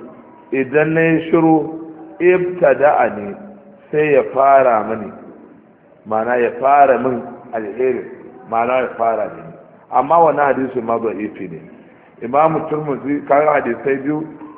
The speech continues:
da muka karanto yau a jere da'ifai ne. Na ukun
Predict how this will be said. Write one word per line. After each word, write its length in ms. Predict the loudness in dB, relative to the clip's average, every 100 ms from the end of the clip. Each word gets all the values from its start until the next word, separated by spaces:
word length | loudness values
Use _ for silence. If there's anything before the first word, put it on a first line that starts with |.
| -4
da 100 | -2
muka 220 | 0 -2
karanto 480 | 0 0 0 0 2
yau 260 | 4 4 0 -12 -16 -2
a 120 | -2
jere 340 | 0 0 0 0
da'ifai 540 | -2 -6 -6 -4 -4
ne. 140 | -4 -6 -2
Na 100 | -2 2
ukun 440 | 2 2 -2 -4